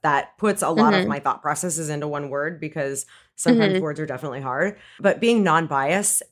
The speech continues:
Speaker 1: that is something, and when I say that, it's, you know, you,
Speaker 2: Yep.
Speaker 1: every scene, every time,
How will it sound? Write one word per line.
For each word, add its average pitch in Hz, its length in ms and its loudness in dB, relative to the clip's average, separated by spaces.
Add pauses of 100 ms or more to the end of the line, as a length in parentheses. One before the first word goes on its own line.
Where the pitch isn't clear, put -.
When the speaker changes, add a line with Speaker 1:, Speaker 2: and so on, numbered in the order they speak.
(160)
Speaker 1:
that 156 260 4
is 156 120 -2
something, 147 520 -6 (280)
and 156 180 -2
when 156 100 -2
I 143 80 -4
say 156 240 -2
that, 143 180 0
it's, 135 180 -6
you 151 60 -6
know, 131 120 -6 (180)
you, 147 400 -8
Speaker 2:
Yep. 240 240 4
Speaker 1:
every 175 180 0
scene, 180 200 0
every 165 140 -2
time, 131 280 2